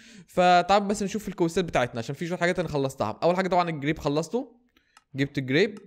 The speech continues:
ده لسه. طبعًا نشوف اللي دي الاكسترا يوتيليتيز. يس، بصوا دي. آه، اوكي، نايس. بعد كده بيقول لي ايه؟ اه، بيقول لك خلاص فاضل تلاتة، ها، يا رشيد ده حيلك.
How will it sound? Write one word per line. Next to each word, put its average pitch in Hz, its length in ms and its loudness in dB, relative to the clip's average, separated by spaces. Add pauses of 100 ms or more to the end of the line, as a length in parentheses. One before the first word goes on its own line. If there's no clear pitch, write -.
(840)
ده 135 180 0
لسه. 190 460 0 (680)
طبعًا 165 140 4
نشوف 175 260 -2
اللي 165 400 4
دي 143 580 -2
الاكسترا 139 340 0
يوتيليتيز. 131 520 0
يس، 151 840 4
بصوا 165 260 -2
دي. 208 320 -4 (720)
آه، 135 880 4
اوكي، 175 800 2 (1120)
نايس. 151 680 -2 (480)
بعد 143 140 4
كده 180 140 2
بيقول 180 140 2
لي 175 60 4
ايه؟ 180 440 2 (720)
اه، 190 160 6
بيقول 208 180 2
لك 202 80 0
خلاص 214 280 2
فاضل 185 220 4
تلاتة، 240 360 2
ها، 220 260 0
يا 202 60 2
رشيد 190 160 -2
ده 180 60 0
حيلك. 170 500 -4